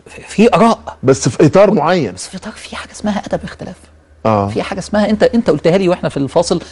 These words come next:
Speaker 2: آه.
Speaker 1: احترام الآخر.
Speaker 2: احترام
Speaker 1: أنا
Speaker 2: الآخر
Speaker 1: بحترمك.
Speaker 2: وقبول. آه.
Speaker 1: الإمام الشافعي واحد اختلف معاه في مسألة شديدة، فمسك الإمام الشافعي إيده قال له: "ألا يصح أن نبقى إخوانا وإن اختلفنا في مسألة؟"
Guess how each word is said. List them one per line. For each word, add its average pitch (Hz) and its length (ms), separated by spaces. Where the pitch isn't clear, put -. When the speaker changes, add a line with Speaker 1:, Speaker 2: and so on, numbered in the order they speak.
Speaker 2:
آه. 127 120
Speaker 1:
احترام 165 420
الآخر. - 360
Speaker 2:
احترام 113 440
Speaker 1:
أنا 104 120
Speaker 2:
الآخر 104 260
Speaker 1:
بحترمك. 107 180
Speaker 2:
وقبول. 110 300
آه. 104 120
Speaker 1:
الإمام 175 280
الشافعي 185 460
واحد 196 320
اختلف - 440
معاه 175 140
في - 100
مسألة 180 300
شديدة، 156 420
فمسك 190 420
الإمام 185 160
الشافعي 185 320
إيده 165 160
قال 233 160
له: 202 180
"ألا 233 140
يصح - 460
أن 175 60
نبقى 202 380
إخوانا 180 440
وإن 214 180
اختلفنا 208 440
في 208 120
مسألة؟" 202 320